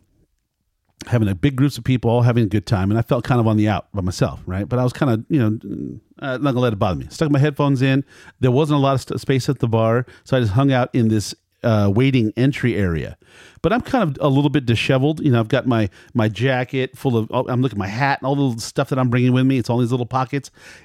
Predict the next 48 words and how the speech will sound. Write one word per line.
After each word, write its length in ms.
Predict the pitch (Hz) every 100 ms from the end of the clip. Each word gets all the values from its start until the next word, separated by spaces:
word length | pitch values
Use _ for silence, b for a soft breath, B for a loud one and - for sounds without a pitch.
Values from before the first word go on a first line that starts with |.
| -
And 160 | 120
I'm 120 | 117
sitting 360 | 117 - - 139
there, 220 | 131 127
and 100 | 123
I 80 | 107
said, 340 | 110 120 - 131
I 100 | 135
look 160 | 135 143
up 80 | 147
at 60 |
the 60 | 139
guy, 180 | 123 127
he 40 |
goes, 160 | 120 110
"Hey, 100 | 185
you 120 | 165
wanna," 180 | 160 185 -
you 140 | 156
know, 140 | 156 165
and 60 | 123
I 100 | 117
said, 180 | 135 107 B B B
"Yeah, 140 | 220
can 160 | 147 139
you 100 | 143
order 120 | 139
from 120 | 139
here?" 120 | 147 180
"Yeah, 240 | 233 262
sure." 300 | - 254 113 b b b b b b b b -
So 140 | 147
I 60 | 156
said, 300 | 139 156 143
uh, 300 | 151 147 147
I 20 |
looked 200 | 147 143 185
up 100 | 170
above, 320 | 151 151 147
and 80 | 127
they 60 |
had 120 | 131 120
a 20 |
sign, 420 | - 156 135 95
and 80 | 101
it 120 | 110
said, 420 | - - 117 107 - -
uh, 540 | 113 107 107 104 107